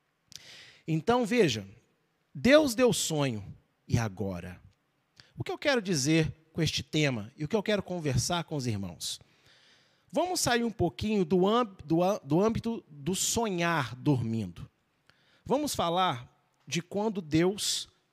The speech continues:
nos direciona. Porque o sonho, ele é um,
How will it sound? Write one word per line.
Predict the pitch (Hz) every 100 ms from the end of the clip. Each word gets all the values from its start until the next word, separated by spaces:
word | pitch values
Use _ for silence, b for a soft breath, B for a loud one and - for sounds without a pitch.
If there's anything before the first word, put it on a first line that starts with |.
| _
nos | 139 160 170 120
direciona. | - 311 226 135 - 127 104 95 - B B B B B
Porque | 233 220 262 254 -
o | 262
sonho, | - - 240 233 127 104 - _ _ _ _ _
ele | - 196 196
é | 196
um, | 202